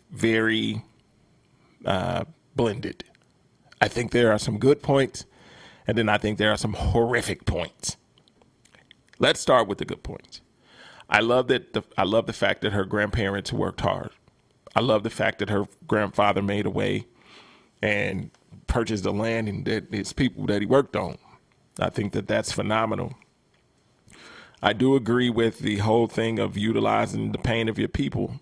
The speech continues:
to, to prosper. I think that that's another great point that she made. Here is where we differ, is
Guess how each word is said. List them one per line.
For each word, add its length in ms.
to, 480
to 260
prosper. 640
I 80
think 260
that 120
that's 280
another 460
great 320
point 260
that 160
she 140
made. 340
Here 400
is 180
where 300
we 160
differ, 420
is 460